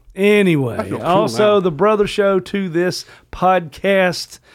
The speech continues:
Speaker 1: is, uh, Wednesdays with Jim, every Wednesday night, eight o'clock, live conversation show, live on Five on Facebook, YouTube, Twitter, Twitch, and Telegram.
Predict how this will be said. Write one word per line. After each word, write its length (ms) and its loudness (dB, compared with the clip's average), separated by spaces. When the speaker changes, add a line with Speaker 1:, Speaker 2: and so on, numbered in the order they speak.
Speaker 1:
is, 320 0
uh, 120 -10
Wednesdays 480 -4
with 120 -4
Jim, 280 -2
every 260 -2
Wednesday 440 -4
night, 420 -6
eight 180 -4
o'clock, 500 -8
live 720 -2
conversation 800 -6
show, 360 -2
live 520 -4
on 280 -2
Five 680 -4
on 360 -8
Facebook, 760 -6
YouTube, 520 -8
Twitter, 300 -4
Twitch, 380 -8
and 240 -6
Telegram. 640 -6